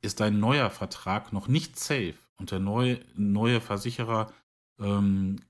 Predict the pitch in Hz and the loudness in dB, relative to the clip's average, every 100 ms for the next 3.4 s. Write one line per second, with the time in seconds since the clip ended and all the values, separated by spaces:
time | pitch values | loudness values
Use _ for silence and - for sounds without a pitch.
0 | - 143 143 123 - - 101 95 _ - | -2 2 4 2 -2 -6 -4 -6 _ -4
1 | 151 - - 104 151 - _ _ - 107 | -4 -4 -2 -2 -2 -6 _ _ -2 -2
2 | - 95 104 120 101 104 - 113 117 101 | 0 0 0 0 -2 -4 -2 4 6 6
3 | 90 - 64 | 0 -8 -16